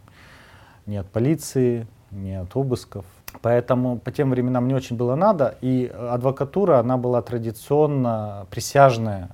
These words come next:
и традиционно их клиентами являлись физические лица.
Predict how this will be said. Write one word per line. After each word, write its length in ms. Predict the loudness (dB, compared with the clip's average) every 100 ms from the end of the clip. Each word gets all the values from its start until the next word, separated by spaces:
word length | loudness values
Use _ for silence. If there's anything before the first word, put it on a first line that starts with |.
| -12
и 260 | -10 -8 -8
традиционно 800 | -8 -8 -8 -2 -2 0 -4 -8 -16 -20 -20 -20 _ -20 -20 _ _ -20 -20 -20 -20 -20 -10
их 180 | -10 -6
клиентами 500 | 0 2 2 0 -4
являлись 360 | -2 0 -2 -2
физические 580 | -4 -4 -4 -6 -2 0
лица. 380 | 0 -4 -16